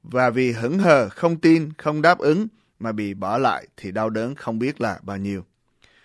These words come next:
Cho nên khi chúng ta suy nghĩ về đức tin mình, xem xét lại chân đức tin ở trong Chúa thì biết rằng đây là ngày vui mừng phước hạnh cho chúng ta như lời Kinh Thánh nói, hay là ngày khó khăn,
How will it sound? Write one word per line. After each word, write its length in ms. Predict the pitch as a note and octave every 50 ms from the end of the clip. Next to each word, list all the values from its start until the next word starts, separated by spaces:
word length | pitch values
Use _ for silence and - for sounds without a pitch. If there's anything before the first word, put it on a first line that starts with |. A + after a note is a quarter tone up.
| _ _ -
Cho 80 | G#2+
nên 240 | B2+ C#3 C#3+ C#3+ C#3
khi 160 | - - C#3
chúng 200 | A#2+ D3+ D3 D#3+
ta 280 | D3+ D3 C#3 C#3 C3+ C3 A2+
suy 240 | - - - D3 C#3
nghĩ 220 | A#2+ F#2+ E2+ G#2+
về 220 | B2 C3+ A#2+ G2 F2
đức 220 | A2 C#3+ C#3 -
tin 180 | D3 C#3+ C#3 C#3
mình, 180 | C#3 B2+ G#2+ F2 - _ _ _ _ _
xem 300 | - - - C3+ C3+ B2+
xét 280 | - - C#3+ E3 - C#3
lại 260 | B2 G2 E2 D2 - - _
chân 200 | - C#3 C3+ C3+
đức 180 | C#3+ D#3+ D#3 -
tin 280 | D3 C3+ C3 B2+ A#2+
ở 180 | - - F2 F#2+
trong 260 | G2 - A#2 A#2 A2+
Chúa 280 | - A#2+ A#2+ B2+ D3 E3 - _ _ _ _ _ _
thì 140 | - A#2 G2+
biết 200 | F#2 G#2 C3+ D3+
rằng 260 | C#3 C#3 B2+ G#2+ F#2 G2 - _ _ _ _
đây 200 | F2 G#2+ B2+ B2+
là 100 | A#2+ A#2
ngày 300 | A2+ G#2+ G#2 G2 F2+ E2+
vui 280 | E2+ F#2 A2 B2 C3 B2
mừng 220 | B2 A2+ G2+ F2+ F2+ -
phước 160 | D3+ F3+ F#3
hạnh 200 | D#3 A#2+ - D2+
cho 100 | - B2
chúng 200 | - - B2+ C#3+
ta 260 | C3 B2+ A#2+ A#2 A2+ A2 - _ _ _ _ _
như 220 | G#2 A2+ B2+ C3+ C3
lời 200 | A#2 A2 F#2 - -
Kinh 160 | - G#2 G#2
Thánh 200 | G#2 A2 A#2 B2+
nói, 280 | A#2 A2 A2 A#2 C3 D3 - _ _ _ _ _ _
hay 160 | - A#2 A#2
là 120 | A2+ G#2+
ngày 240 | G2 G2 F#2 E2+ - -
khó 280 | - - - A2 A2+ A#2+
khăn, 300 | - - A2 G#2 G2